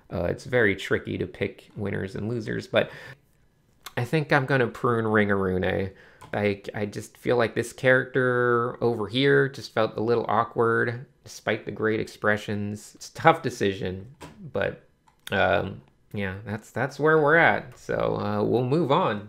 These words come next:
see what happens next. All right, today's assignment comes to us from YouTuber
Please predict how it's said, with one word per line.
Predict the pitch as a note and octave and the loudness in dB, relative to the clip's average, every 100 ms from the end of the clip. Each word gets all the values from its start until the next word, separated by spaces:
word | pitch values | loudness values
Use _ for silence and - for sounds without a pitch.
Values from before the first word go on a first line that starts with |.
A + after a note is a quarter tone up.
| - | -18
see | - A2 | -16 -10
what | A#2+ G#2+ | -6 -4
happens | A2+ - G#2+ G2+ | -6 -6 -10 -6
next. | G#2 G#2+ G#2 - - - - - G2+ G2+ - - | -6 -6 -10 -16 -20 -18 -14 -14 -12 -12 -2 6
All | A#3 | 10
right, | A#3+ C3+ - - | 10 8 4 -6
today's | C#3 B2 D#3 F3+ E3+ C3 A#2+ | -10 4 6 6 4 4 0
assignment | - B2 - - D3 D#3 G#2 - - | 0 0 0 4 4 4 -2 -6 -6
comes | C#3 C#3 - | -4 -4 -4
to | G#2+ | -4
us | A#2 C3+ - - | -2 -2 -4 -12
from | - - - B2+ G2+ F#2+ | -18 -6 0 0 -2 -6
YouTuber | G2 A#2 D#3 - G2+ G2 - - | -8 -8 -8 -8 -8 -8 -6 -6